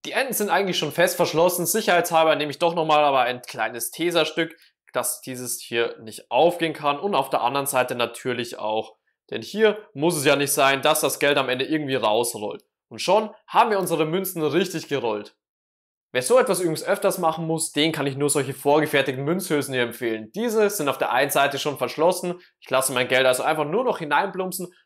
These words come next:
und dann, wie bei der Anleitung zuvor, auch wieder hier oben verschließen. Und schon haben wir unseren Münzstapel gerollt.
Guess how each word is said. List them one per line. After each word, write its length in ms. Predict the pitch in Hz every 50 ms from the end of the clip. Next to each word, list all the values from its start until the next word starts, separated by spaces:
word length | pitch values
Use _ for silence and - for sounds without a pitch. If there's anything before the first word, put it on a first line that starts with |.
| _ -
und 220 | 247 254 226 -
dann, 240 | 160 170 180 180 147
wie 100 | 185 185
bei 100 | 170 156
der 140 | 147 131 -
Anleitung 380 | 143 151 151 151 151 147 143
zuvor, 440 | - - 147 - - 147 151 139 -
auch 200 | 123 135 135 135
wieder 140 | 139 135 131
hier 260 | 131 139 143 - 151
oben 180 | 170 185 180 160
verschließen. 640 | - 160 156 - - 135 143 135 - 135 113 _ _ _ _ _ -
Und 100 | - 101
schon 300 | - 208 226 240 220 - - - _
haben 280 | - - 135 165 190 175
wir 100 | 175 165
unseren 380 | 165 156 147 160 151 151 147 143
Münzstapel 600 | 151 175 180 185 - - 160 127 127 131 127 127
gerollt. 540 | 123 139 127 - 285 - 113 117 - -